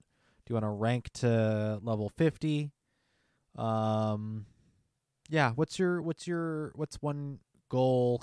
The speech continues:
catch, what have you, that you're looking forward to within Pokemon Go, um, for twenty twenty-two? That's not a bad one.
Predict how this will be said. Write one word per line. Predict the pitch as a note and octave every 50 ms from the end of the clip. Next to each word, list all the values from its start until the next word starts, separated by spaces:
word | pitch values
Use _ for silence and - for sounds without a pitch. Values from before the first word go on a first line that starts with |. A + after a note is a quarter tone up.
| -
catch, | - - - B2 A#2+ A#2 - - - - - - - - _ _ _ _ _ _ -
what | A#2 A#2 A2+
have | G#2 A2 G#2+ G#2 G2+
you, | G2+ G2+ G2
that | F#2+ G2+
you're | F#2 G#2 G#2
looking | G2+ G2 F#2 F#2+ F2+
forward | F2 - G#2+ G2+ F#2+ F#2+ F#2+ -
to | - - G#2 F#2+
within | F#2+ F#2 - F#2+ F#2
Pokemon | - G2+ G2 F#2 - F#2+ F#2 F#2
Go, | F#2+ F#2 F#2 F2+ F2 F2 _ _ _ _ _ _ _ _ _ _ _ _ _ -
um, | - - A2+ A#2 - - A#2 A2+ A#2 A#2+ A2+ - -
for | - B2
twenty | - - A2 G#2 G2+
twenty-two? | - - G2 F#2+ - - G2+ G2+ G2+ G#2+ _ _ _ _ _ _ _ _ _ _ _ _ _ _ _ _ _ _ _ _ _ _ _ _ _ _ _ _ _ _ _ _ _ _ _ _ _ _ _ _ _ _ _ -
That's | B2 A2+ -
not | C3+ B2 A#2
a | A2
bad | G#2+ F#2+
one. | F#2 F2+ F2